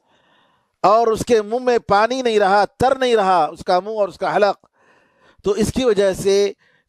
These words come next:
कोरोना वायरस, नऊज़ बिल्लाह, लगने का ज़्यादा अंदेशा है और उसकी वजह से जान का ख़तरा है। तो इस सिलसिले में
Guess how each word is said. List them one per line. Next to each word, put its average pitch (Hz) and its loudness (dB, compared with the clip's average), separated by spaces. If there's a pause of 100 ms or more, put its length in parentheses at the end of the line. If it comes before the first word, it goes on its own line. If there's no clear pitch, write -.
(140)
कोरोना 196 2 (260)
वायरस, 180 0 (400)
नऊज़ 180 0
बिल्लाह, 180 2 (440)
लगने 165 -2
का 175 2 (440)
ज़्यादा 165 2
अंदेशा 156 0
है 156 0 (280)
और 156 2
उसकी 160 -6
वजह 156 -6
से 160 -2
जान 143 -2
का 143 -2
ख़तरा 117 -4
है। 87 -10 (1700)
तो 480 4
इस 262 -2
सिलसिले 269 0
में 202 -2